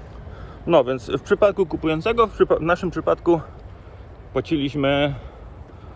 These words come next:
podatek będzie półtorej, półtorej procent,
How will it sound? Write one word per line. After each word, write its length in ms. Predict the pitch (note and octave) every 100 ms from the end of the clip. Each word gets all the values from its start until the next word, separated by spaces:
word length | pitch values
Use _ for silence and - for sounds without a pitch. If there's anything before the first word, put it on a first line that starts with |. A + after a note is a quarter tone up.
| - -
podatek 320 | - D3 D3+
będzie 420 | C3 C3+ B2+ B2+ A#2+
półtorej, 560 | C3+ C#3 C#3 B2 B2+ - - - - - -
półtorej 340 | D#3 D#3 A#2
procent, 440 | - C3 - G#2